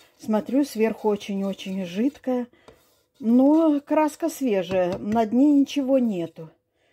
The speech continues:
Нашла такую палочку, это от орхидей. Все. Щас, щас пойдем красить, девочки.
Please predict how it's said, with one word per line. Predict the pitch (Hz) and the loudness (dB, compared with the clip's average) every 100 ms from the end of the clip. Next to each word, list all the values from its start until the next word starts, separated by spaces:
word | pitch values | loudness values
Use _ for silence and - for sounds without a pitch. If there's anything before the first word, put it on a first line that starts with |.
| _ _ - | _ _ -12
Нашла | 214 220 214 | -8 -2 -2
такую | 208 196 208 | -2 -2 -2
палочку, | 202 285 302 254 - 202 | 0 2 2 0 -4 -8
это | 196 202 | -6 -6
от | - - - _ _ _ _ - - _ _ _ _ _ | -8 -14 -20 _ _ _ _ -20 -20 _ _ _ _ _
орхидей. | 202 220 - 240 196 170 156 - - - _ _ _ _ _ _ _ _ _ _ _ | -4 -4 0 2 4 0 -2 -12 -20 -20 _ _ _ _ _ _ _ _ _ _ _
Все. | - - 226 185 170 - _ _ _ _ _ _ _ _ _ _ _ _ _ _ | -18 -2 -2 -2 -6 -20 _ _ _ _ _ _ _ _ _ _ _ _ _ _
Щас, | - 208 214 - - - | -8 -8 -8 -12 -20 -18
щас | 254 262 294 - | -4 -2 -2 -4
пойдем | 220 202 220 220 - - | -8 -4 -4 -4 -6 -18
красить, | - 202 180 - - | -8 -8 -8 -14 -14
девочки. | 175 160 - - - | -12 -12 -14 -20 -20